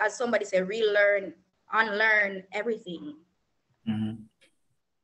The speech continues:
Speaker 2: Right. So in the context, you, you touched on it, but I just want to probe a little deeper. Um, what are some of the things that you think that, you know, Black persons can do to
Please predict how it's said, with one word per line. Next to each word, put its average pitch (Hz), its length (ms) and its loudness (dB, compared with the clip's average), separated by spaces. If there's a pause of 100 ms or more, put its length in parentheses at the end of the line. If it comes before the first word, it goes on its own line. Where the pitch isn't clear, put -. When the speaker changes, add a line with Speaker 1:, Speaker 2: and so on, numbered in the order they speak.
(840)
Speaker 2:
Right. 147 480 10
So 190 180 8
in 214 260 6
the 214 120 6
context, 233 720 2
you, 185 140 4
you 202 260 0
touched 247 360 2
on 185 100 4
it, 226 160 -2
but 139 160 2
I 156 60 6
just 175 180 2
want 180 200 2
to 170 100 0
probe 156 280 4
a - 20 6
little 123 280 2
deeper. 113 380 0 (920)
Um, 127 460 6 (260)
what 165 180 8
are 214 120 10
some 214 160 8
of 165 80 10
the 156 60 8
things 151 300 6
that 131 120 10
you 135 180 8
think 131 440 2
that, 117 260 4 (340)
you 131 80 4
know, 131 160 8
Black 135 540 2
persons 120 680 0
can 147 580 4
do 113 320 4
to 110 460 0